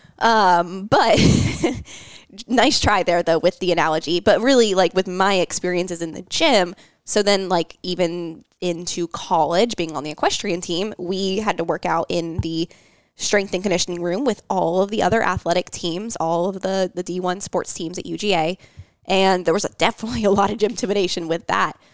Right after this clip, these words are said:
Luckily, of course, we had our group workouts. Um, so, like, when you're in a big group, not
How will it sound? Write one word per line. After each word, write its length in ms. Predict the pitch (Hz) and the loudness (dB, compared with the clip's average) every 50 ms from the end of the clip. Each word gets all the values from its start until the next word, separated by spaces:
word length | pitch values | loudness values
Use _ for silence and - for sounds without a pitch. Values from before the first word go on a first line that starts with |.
| _ _ - | _ _ -4
Luckily, 440 | - 196 214 - - 190 180 185 180 | 0 0 0 0 -2 -4 -2 0 0
of 120 | 180 - | -2 -2
course, 220 | - - 175 - - | -4 -6 -6 -6 -8
we 60 | 160 | -8
had 200 | 160 170 170 160 | -6 -4 -2 -2
our 140 | - - 156 | 0 -2 -4
group 340 | 160 - 165 165 160 131 - | -4 -8 -8 -4 -4 -4 -2
workouts. 600 | - 240 302 - - 170 175 185 202 - - - - _ _ _ _ _ _ _ _ - | 0 0 0 2 2 2 2 2 0 -2 -8 -12 -12 _ _ _ _ _ _ _ _ 0
Um, 280 | 185 170 165 165 170 | 0 2 0 -2 -4
so, 140 | - - 170 | -4 -4 -2
like, 180 | 160 160 170 - | -2 -2 -2 -2
when 160 | 175 175 165 | -4 -4 -4
you're 220 | 165 165 165 160 - - | -2 -2 -2 -2 -2 -2
in 160 | 190 180 180 | -2 -2 -2
a 60 | 170 | -4
big 220 | 156 - 151 - - | -2 -4 -6 -6 -6
group, 380 | - 214 269 269 254 240 - | -6 -2 -2 -2 -2 -2 -4
not 240 | 202 185 165 160 | -2 0 0 0